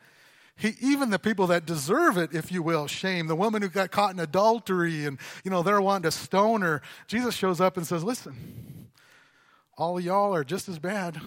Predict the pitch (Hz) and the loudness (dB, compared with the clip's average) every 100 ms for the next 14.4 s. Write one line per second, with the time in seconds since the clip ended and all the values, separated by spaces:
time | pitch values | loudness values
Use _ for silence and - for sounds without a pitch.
0 | - 147 160 185 185 180 135 - _ 160 | -12 -6 -2 0 -2 -2 -8 -18 _ -8
1 | 170 - 185 160 143 165 175 156 147 160 | -6 -6 -6 -4 -6 -2 0 0 0 0
2 | 139 - 151 - 127 113 - _ _ _ | 0 -4 -6 -6 -12 -14 -20 _ _ _
3 | _ _ _ _ _ - - - - - | _ _ _ _ _ -20 -20 -20 -20 -8
4 | 127 127 190 175 156 - 202 - - 175 | -4 0 0 0 -4 -4 -4 -2 0 -2
5 | - 208 - 170 185 - 180 170 170 180 | -2 -6 -2 0 2 2 2 4 4 4
6 | 180 180 214 170 196 170 - 165 - - | 2 0 0 2 2 2 -2 -14 -18 -20
7 | - 226 277 311 285 240 220 214 220 214 | 4 6 8 6 6 6 8 8 8 4
8 | - 294 330 294 220 175 170 175 151 180 | 2 2 2 2 2 2 0 0 -2 -2
9 | 170 165 160 160 165 - 170 262 247 170 | 0 -2 -4 -4 -4 -6 -6 -4 -4 -6
10 | 120 _ - - 226 240 214 294 - 196 | -10 _ -20 -8 -4 -4 -2 0 0 -4
11 | 139 - _ _ _ _ _ _ _ 208 | -8 -12 _ _ _ _ _ _ _ 0
12 | 262 269 262 247 220 165 202 - 135 - | 2 2 0 0 0 0 0 0 -10 -14
13 | - - - 165 214 269 226 208 - 180 | -20 -14 -10 0 2 2 2 2 0 -4
14 | 143 156 143 135 | -4 -4 -4 -10